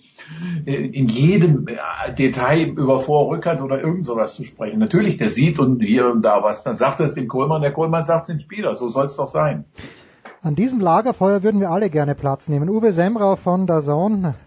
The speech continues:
Speaker 2: Jörg Almeroth, tennisnet punkt com, die Damen. Uwe, und wenn man sich jetzt hört, um Gottes Willen, sie müssen zu einem diesjährigen Finalisten fahren. Wenn man dann aber hört,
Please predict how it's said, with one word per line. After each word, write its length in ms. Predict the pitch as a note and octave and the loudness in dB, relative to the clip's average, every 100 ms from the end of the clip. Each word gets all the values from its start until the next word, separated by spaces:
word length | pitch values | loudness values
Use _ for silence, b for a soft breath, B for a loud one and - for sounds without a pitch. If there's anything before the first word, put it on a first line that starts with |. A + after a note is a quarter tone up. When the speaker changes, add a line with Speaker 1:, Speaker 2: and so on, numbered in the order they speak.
| - | -14
Speaker 2:
Jörg 260 | - G3 F3+ | -6 -6 -2
Almeroth, 440 | D3 G3 E3 E3+ | 0 0 0 0
tennisnet 480 | D#3+ F#3 F3+ E3+ - | -2 -2 -2 -2 -4
punkt 160 | D#3 | -4
com, 200 | E3+ F#3+ | -2 0
die 120 | F#3+ E3+ | 0 0
Damen. 460 | E3 A#3 A#3 D3 - B B B B | 0 0 0 -2 -6 B B B B
Uwe, 280 | G#3 G#3+ F#3+ | 2 4 4
und 120 | E3 | 4
wenn 100 | F#3+ | 2
man 100 | G3 | 2
sich 120 | F3+ | 2
jetzt 180 | F3+ - | -2 0
hört, 180 | F#3 A3 | 0 2
um 180 | G3+ F3 | 0 0
Gottes 560 | - B3 - A#3 F#3 F#3 | 0 -2 2 0 2 0
Willen, 240 | A3+ F#3+ | 0 0
sie 120 | D#3 | 0
müssen 420 | D#3+ A3 B3+ B3+ G#3+ | 2 2 0 -2 -2
zu 140 | A3+ | 0
einem 240 | G3+ G3+ | 0 0
diesjährigen 480 | G3+ B3 G#3 F#3 F3 | 0 0 2 0 0
Finalisten 560 | F3 F#3 F3 A#3+ - E3 | 0 0 2 0 -2 -4
fahren. 260 | C#3+ C#3+ | -2 0
Wenn 100 | F3 | 0
man 120 | F3+ E3+ | 2 2
dann 160 | G3+ | 0
aber 240 | B3+ D#3+ C#3+ | 0 0 2
hört, 240 | C#3 F#3+ | 2 0